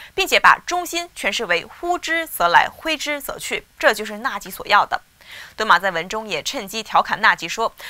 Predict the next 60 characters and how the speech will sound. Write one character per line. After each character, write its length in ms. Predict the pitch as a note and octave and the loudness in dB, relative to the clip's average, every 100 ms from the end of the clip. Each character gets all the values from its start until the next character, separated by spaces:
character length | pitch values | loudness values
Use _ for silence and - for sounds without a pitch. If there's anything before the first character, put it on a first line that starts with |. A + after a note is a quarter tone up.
| - | -14
如 140 | C4+ G4+ | -2 2
果 140 | C#4 | 2
纳 180 | D4+ F4 | 4 4
吉 140 | A#3+ | 2
辞 220 | A#3+ A3+ G#3 | -4 -6 -2
职， 240 | F#3 F#3+ | -2 -2
巫 100 | C#4+ E4 | -2 -2
统 100 | B3+ | 2
党 160 | G#3 | 2
员 100 | E3 | 2
将 140 | G#3 A#3+ | -8 -6
会 160 | A#3 | -8
因 240 | A3 F#4+ F#4 | -6 -8 -8
此 160 | - | -6
而 160 | - E3 | -4 -2
欢 240 | F#3 F#3+ | -2 -2
呼， 180 | G#3 G#3 - - | -2 -8 -10 -6
而 140 | - G3 | -2 0
他 160 | C#4 | 0
也 120 | A#3+ | -2
将 160 | D3+ G#3 | -2 -4
成 220 | - F#3+ | -4 -6
为 100 | F#3 | -6
一 120 | G#3+ | -6
名 260 | G3 C#3+ - - | -10 -12 -16 -10
真 220 | D4 D4+ | -8 -6
正 180 | D#4+ F3+ | -8 -6
的 100 | - | -8
绅 240 | - F3 | -6 -6
士。 280 | F3 D#3 - _ _ _ _ - - - - | -4 -6 -10 _ _ _ _ -20 -20 -10 0
陆 100 | B3+ | 2
路 120 | G#3 | 2
交 100 | A3 | 2
通 200 | A#3+ A3 | 0 -4
局 240 | F#3 F#3 | -2 -2
执 200 | - F#3+ | -2 -2
法 200 | G#3 F#3 | 6 6
组 180 | G3+ G3 | 6 -4
主 220 | - - | -8 -2
任 160 | F#3+ E3 | 0 4
瓦 100 | F#3 | 2
鲁 140 | F3 | 2
温 120 | F3+ | -4
透 220 | F#3+ B3 F3 | -4 -4 -2
露， 180 | F3 - - - | -4 -10 -14 6
超 220 | F4+ F#4+ | 8 8
重 160 | F#4+ | 4
的 80 | C4+ | 0
罗 160 | F3+ A#3 | 2 2
里 120 | G3+ | 0
竟 160 | - A3+ | -8 -8
成 160 | G3+ | -2
为 100 | F#3 | -2
公 180 | F3+ C4+ | -2 -4
路 140 | D4 A3 | -6 -6
的 180 | - - | -6 -6
巨 140 | F#3+ | 0
大 140 | D#3+ | 2
威 160 | D#3+ F3 | 2 -2
胁， 260 | - E3 | -4 -6